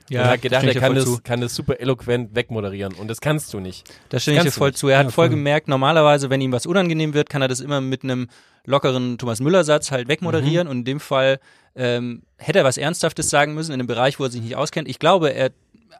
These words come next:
Speaker 1: er war sich zwar unsicher, aber dachte dann in dem Moment schon, ja, das habe ich jetzt souverän, <laughs>
Speaker 2: Ja.
Speaker 3: Aber
Speaker 1: hab ich
Speaker 3: so,
Speaker 1: jetzt souverän
Speaker 3: so
Speaker 1: und
Speaker 3: geht's uns ja
Speaker 1: eloquent
Speaker 3: nach
Speaker 1: beantwortet.
Speaker 3: jeder Podcast-Aufnahme
Speaker 1: <laughs> Ja,
Speaker 3: einfach
Speaker 1: so
Speaker 3: so.
Speaker 1: ehrlich muss man sein, ja.
Speaker 2: Ja.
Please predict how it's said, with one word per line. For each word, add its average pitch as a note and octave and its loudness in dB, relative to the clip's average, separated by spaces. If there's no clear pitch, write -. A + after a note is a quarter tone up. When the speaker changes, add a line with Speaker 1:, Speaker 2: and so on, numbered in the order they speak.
Speaker 1:
er C3 -8
war D3 2
sich E3+ -6
zwar D3 -2
unsicher, F#3 0
aber C3 2
dachte D3 2
dann C#3+ 2
in C3 -4
dem C#3 -4
Moment C#3 -4
schon, D#3 -2
ja, D3 4
das B2+ -6
habe E3 4
ich E3 0
jetzt D3 -4
souverän, C#3 -2
<laughs> B2+ -12
Speaker 2:
Ja. C#3 2
Speaker 3:
Aber A#2+ 0
Speaker 1:
hab F3 4
ich F#3+ 6
Speaker 3:
so, C#3+ 6
Speaker 1:
jetzt C3+ 0
souverän E3 2
Speaker 3:
so C3+ 2
Speaker 1:
und D#3 2
Speaker 3:
geht's C#3+ 2
uns C#3+ 0
ja D3 4
Speaker 1:
eloquent B2+ 2
Speaker 3:
nach - 0
Speaker 1:
beantwortet. C3 -2
Speaker 3:
jeder C3+ 2
Podcast-Aufnahme A#2 -2
Speaker 1:
<laughs> B2+ -2
Ja, - 4
Speaker 3:
einfach B2 2
Speaker 1:
so G#2+ 0
Speaker 3:
so. G#2+ 4
Speaker 1:
ehrlich C3 -2
muss B2+ -16
man C3 -8
sein, C3 -4
ja. B2+ -6
Speaker 2:
Ja. B2 -6